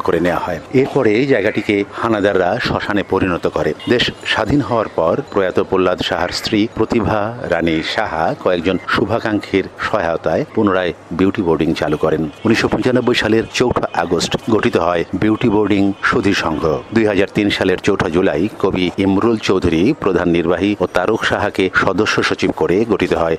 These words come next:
ষাট সদস্য বিশিষ্ট একটি ট্রাস্টি বোর্ড। দুই হাজার পাঁচ সাল থেকে প্রাণিত হয় বিউটি বোর্ডিং সম্মাননা। প্রতি বছর এক বা একাধিক ব্যক্তি এই সম্মানে ভূষিত হয়ে থাকেন। বিউটি বোর্ডিংয়ে আছে পঁচিশটি থাকার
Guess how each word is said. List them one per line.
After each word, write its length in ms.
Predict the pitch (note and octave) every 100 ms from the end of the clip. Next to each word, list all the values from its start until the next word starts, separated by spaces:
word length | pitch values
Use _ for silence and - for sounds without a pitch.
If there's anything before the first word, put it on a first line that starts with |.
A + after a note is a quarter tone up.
| -
ষাট 180 | - G2 -
সদস্য 280 | - F#2+ F#2 F2
বিশিষ্ট 280 | E2+ - - - - F2+
একটি 180 | - E2 -
ট্রাস্টি 360 | G2 F2 - D2+
বোর্ড। 180 | D#2 D2 -
দুই 100 | G#2+ G2
হাজার 220 | F2 F2+ -
পাঁচ 180 | F#2 F#2 -
সাল 140 | - E2 -
থেকে 180 | - G#2+ B2+
প্রাণিত 300 | - E2+ F#2+ A2
হয় 160 | F2+ F#2 F#2 F2
বিউটি 260 | G2 G#2+ F2
বোর্ডিং 240 | E2 E2 D#2
সম্মাননা। 440 | - E2 E2+ F#2+ G#2 G#2+
প্রতি 240 | G#2+ - C#3
বছর 300 | B2+ - F#2+ - G2+
এক 60 | G2+ F2
বা 80 | F2+ - F2
একাধিক 340 | G2 F2 G2 D#2+
ব্যক্তি 300 | F2 - A2 C#3 - F2+
এই 60 | -
সম্মানে 360 | G2 F2 E2 D2+ - - -
ভূষিত 320 | A2 - F#2+ D2+
হয়ে 160 | E2 -
থাকেন। 240 | - D#2+ C#2 - F#2
বিউটি 260 | G#2 A2+ C#3
বোর্ডিংয়ে 320 | A#2+ B2+ C3+ C3
আছে 200 | B2+ - F2 - - -
পঁচিশটি 480 | G#2 - A2+ - G#2+ E2 - - -
থাকার 260 | G2+ F2